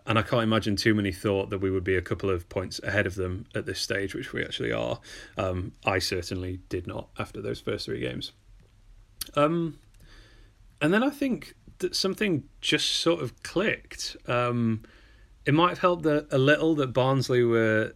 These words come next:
such obliging opponents in that next game, uh, where I think it's fair to say that they were a bit fortunate to only lose one nil. Um,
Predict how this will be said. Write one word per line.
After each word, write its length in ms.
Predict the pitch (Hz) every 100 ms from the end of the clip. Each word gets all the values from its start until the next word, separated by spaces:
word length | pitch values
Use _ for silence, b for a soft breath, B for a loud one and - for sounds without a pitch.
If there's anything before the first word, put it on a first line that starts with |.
| -
such 340 | - 123 -
obliging 640 | - 98 120 113 113 113 107
opponents 640 | 101 - 113 123 139 -
in 100 | 113
that 120 | 107 113
next 240 | 107 -
game, 340 | - 110 113 113 B B B B -
uh, 240 | 101 98
where 160 | 104 104
I 20 |
think 160 | 123
it's 100 | 107
fair 220 | - 117 113
to 140 | 113
say 200 | - 107
that 120 | 107
they 100 | 104
were 160 | 98 101
a 60 |
bit 180 | 92 107
fortunate 540 | - 113 107 - 110 117
to 160 | 117
only 200 | 107 104
lose 280 | 101 104 98
one 200 | 110 101
nil. 260 | 104 113 113 B B B B -
Um, 540 | 113 113 107 107 101